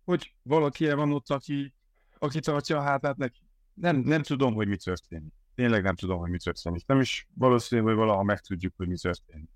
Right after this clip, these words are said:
De, de nem kellene megtörténni ilyen dolog. Tehát, ha a prefektusok foglalkoztak ezzel a témával, a megyei tanács foglalkozott ezzel, a rendőrség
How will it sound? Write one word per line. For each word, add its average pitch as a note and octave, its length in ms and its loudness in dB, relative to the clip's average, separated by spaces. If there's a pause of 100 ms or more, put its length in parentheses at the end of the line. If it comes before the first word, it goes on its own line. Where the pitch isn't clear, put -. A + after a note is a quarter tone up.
De, A2 560 0
de A#2 180 0
nem E3 180 4
kellene A2 340 4
megtörténni F2 760 -2
ilyen E2 140 0
dolog. D#2+ 280 -4 (120)
Tehát, E2 240 -6 (220)
ha B2+ 60 2
a - 20 4
prefektusok D3+ 640 -2
foglalkoztak G2 840 -4
ezzel F2 300 0
a F2 360 -2
témával, E2 640 -4
a B2+ 640 0 (840)
megyei C#3 400 2
tanács A#2+ 420 -2
foglalkozott G2 600 -4 (120)
ezzel, F2 240 -10
a A#2 340 0
rendőrség C3 720 0